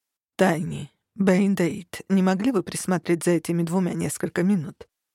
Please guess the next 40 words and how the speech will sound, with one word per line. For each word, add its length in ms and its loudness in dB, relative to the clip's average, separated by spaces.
Обратился 500 2
к 80 -6
ним 160 2
Костя 380 0
ещё 240 0
до 120 2
того, 280 0
как 180 -4
они 180 0
подошли 440 -2
к 100 -4
зданию. 640 -6
Я 220 4
подошла 420 2
к 100 -10
нему, 280 2
кутаясь 440 -2
в 60 -8
своё 280 2
длинное 520 0
кожаное 540 0
пальто. 500 -6
Не 120 2
потому 280 2
что 180 0
было 260 0
холодно, 640 -2
нет. 340 -2
Потому 360 2
что 220 -2
под 200 -4
плащом 540 0
у 80 0
меня 260 2
находилось 720 0
не 180 4
меньше 380 0
пяти 280 -4
серебряных 680 -2
ножей. 460 -2